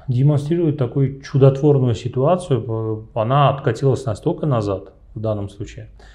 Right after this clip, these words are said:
откатился, потому что даже превзошла в этом плане, то есть, э, российский рубль сейчас стабильнее в этом плане, чем было до войны,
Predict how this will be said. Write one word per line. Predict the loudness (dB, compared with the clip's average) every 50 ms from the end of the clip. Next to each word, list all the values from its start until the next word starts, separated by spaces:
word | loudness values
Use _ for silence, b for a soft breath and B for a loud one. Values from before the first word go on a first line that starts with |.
| b b b b -16
откатился, | -16 -10 -8 -8 -8 -8 -8 -12 -12 -10 -12 -12
потому | -12 -8 -8 -6 -6 -6 -6 -6 -6 -8 -8 -8
что | -10 -6 -2 0 0 2 0 0 -2 -6 -10 b b b b b b b _
даже | 0 2 4 4 2
превзошла | 4 2 2 2 2 2 2 0 0 2 4 6 8 8 8 8 6 4 2 0 -6 -10 -10
в | -8 -6 -4 -2
этом | -2 -2 0 -2 -4 -2
плане, | 0 0 2 2 0 -4 -6
то | -6 -6 -6
есть, | -6 -8 -10 -12 -16 -8 -6
э, | -4 -2 -2 -2 -2
российский | -4 -4 -4 -6 -8 -8 -6 -6 -4 -2
рубль | 0 0 2 2 2 0
сейчас | 0 0 -4 -4 -4 -4
стабильнее | -2 -2 -2 0 2 4 6 6 6 6 4 4 2 2 0 -2
в | -4
этом | -6 -6 -6 -8 -8 -6
плане, | -4 -6 -4 -6 -8
чем | -6 -4 -4 -2 -2 -2
было | 0 -2 -2 0
до | 2 2 2
войны, | 2 2 0 0 -4 -8 -10 -14